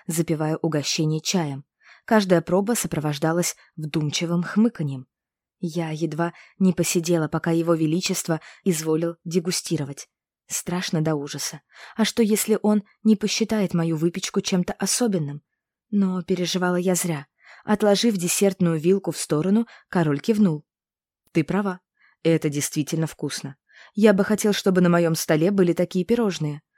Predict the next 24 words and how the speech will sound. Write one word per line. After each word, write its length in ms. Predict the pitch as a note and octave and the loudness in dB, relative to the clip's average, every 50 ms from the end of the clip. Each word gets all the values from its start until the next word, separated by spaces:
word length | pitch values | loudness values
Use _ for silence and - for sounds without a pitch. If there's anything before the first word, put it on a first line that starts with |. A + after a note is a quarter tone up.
| _ _ _ _ _ | _ _ _ _ _
Да 160 | - F3 E3+ | 0 2 4
и 140 | E3 D#3 D3+ | 4 4 2
пекарня 440 | - D#3 - - D#3+ G3 G#3+ G#3 F3 | 0 -2 -4 -2 -2 0 2 2 0
твоя 260 | - D3+ D3+ D3+ D3 | 2 0 -2 -2 -2
пользуется 520 | - - D3+ D3 C#3+ C#3 D3 D3 - - D#3+ | -2 -2 -4 -4 -2 -4 -6 -6 -6 -6 -8
спросом. 520 | - - G3 G#3 F3 - - C#3 - - _ _ _ _ _ _ _ _ _ | -8 -4 -4 -4 -4 -4 -6 -8 -10 -10 _ _ _ _ _ _ _ _ _
Что 300 | _ - - - G#3+ F3 | _ -14 -2 0 2 2
же, 140 | D#3 E3+ D#3+ - _ _ _ _ _ _ | 2 -2 -8 -14 _ _ _ _ _ _
развивай 580 | - G3 F#3 F3+ D#3+ D#3+ D#3+ D3+ D#3 D3+ D3 D3+ | 0 0 2 2 2 2 2 2 4 2 2 2
дальше 320 | E3 G3+ B3 - - F3 | 2 0 -2 -2 -2 -2
свое 300 | - - D#3+ D3 D3 D3 | -2 0 0 0 0 0
дело, 320 | C#3 C#3+ D3 C#3+ C#3 C#3+ - - - - - _ | 0 -2 -2 -2 -2 -6 -8 -12 -20 -20 -2 _
но 260 | F#3+ F#3 F#3 F3 E3 | 6 6 8 6 6
при 160 | D#3 - E3 D3+ | 2 2 0 0
условии, 520 | D3 D3 - - E3+ F3 F3 D3+ D3 C#3+ | 0 -2 -2 -2 -2 -2 0 0 -2 -4
что 220 | - - - D#3+ | -4 -4 -4 -4
ты 260 | - - G#3 G#3+ G3 - _ _ _ _ _ - | -2 0 0 0 0 -2 _ _ _ _ _ 2
только 420 | F#3+ E3+ D#3+ D#3 - - D#3+ - - | 4 4 4 4 0 -4 -8 -4 -2
управляешь, 800 | G3 F3+ - - F3+ E3+ D#3+ E3+ F#3 F#3+ E3 C#3 C3+ - - - _ _ _ _ - | -2 0 0 0 0 2 2 2 2 0 0 -2 -6 -8 -10 -14 _ _ _ _ -2
а 120 | F3 E3+ | 0 2
не 100 | E3 D#3+ | 2 2
стоишь 460 | D3+ - - D#3 D3 C#3+ D3+ - - | 0 0 0 0 0 0 0 -2 -2
на 120 | E3 D3+ D3 | -2 -2 -2
кухне 440 | - C#3+ C#3 - - F#3 G3 G3+ | -4 -6 -6 -4 -2 -2 -2 -2